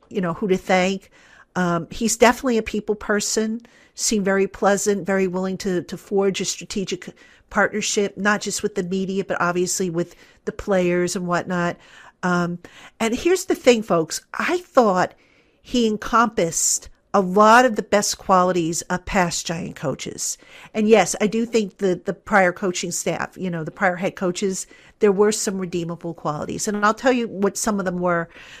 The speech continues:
that struck me, just on a, you know, my interaction with Brian Daboll. Um,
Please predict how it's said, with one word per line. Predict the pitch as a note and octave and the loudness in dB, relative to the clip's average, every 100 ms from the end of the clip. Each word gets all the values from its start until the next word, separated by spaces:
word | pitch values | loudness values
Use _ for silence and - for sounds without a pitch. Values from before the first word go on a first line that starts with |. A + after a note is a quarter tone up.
| - _ | -20 _
that | F#3+ F3 - - | 2 2 -2 -6
struck | - - G3 - | -2 4 2 2
me, | G3 E3 - _ _ | 0 0 -4 _ _
just | A#3 A3 | -2 4
on | B3 A3 | 4 4
a, | G3 F3 | 0 0
you | - F#3+ | -4 -4
know, | E3 D3+ | -4 -6
my | - G3 G3+ | 2 6 6
interaction | F#3+ - F#3 E3+ - E3 | 4 -2 -8 -6 -8 -8
with | D#3+ | -6
Brian | E3+ E3 E3+ | -4 -2 -4
Daboll. | E3 E3 - - - - - - - _ | -6 -6 -8 -10 -14 -20 -20 -20 -20 _
Um, | _ F3+ E3+ E3+ D#3+ | _ 0 2 0 -6